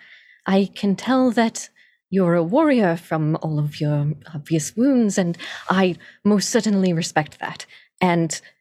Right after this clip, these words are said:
well, I, I have a proposition for you, a, a monetary making proposition, and,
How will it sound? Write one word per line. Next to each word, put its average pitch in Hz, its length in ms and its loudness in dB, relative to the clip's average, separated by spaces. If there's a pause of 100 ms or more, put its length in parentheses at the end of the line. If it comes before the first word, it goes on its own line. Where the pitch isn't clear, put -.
(260)
well, 196 260 2 (220)
I, 185 120 -2 (560)
I - 40 0
have 233 140 0
a 339 40 2
proposition 277 640 0
for 240 140 0
you, 294 320 4 (140)
a, - 100 4 (180)
a 202 100 4
monetary 285 1040 2
making 262 440 2
proposition, 226 680 -2
and, 170 360 0